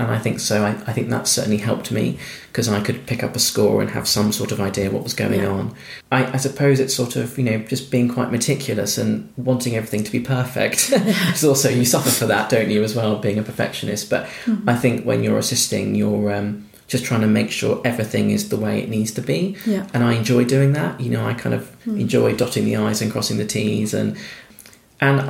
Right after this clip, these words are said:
Speaker 1: I think I also just enjoy being around people. So rehearsal rooms are just a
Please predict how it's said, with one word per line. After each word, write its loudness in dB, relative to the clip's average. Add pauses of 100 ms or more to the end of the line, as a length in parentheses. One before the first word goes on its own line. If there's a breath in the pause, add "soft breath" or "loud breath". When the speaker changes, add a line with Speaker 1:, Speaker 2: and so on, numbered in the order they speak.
(140)
Speaker 1:
I 4
think 0
I 6
also 4
just 0
enjoy 4
being 2
around 0
people. 0 (440 loud breath)
So 2
rehearsal 2
rooms 2
are -2
just -2
a 0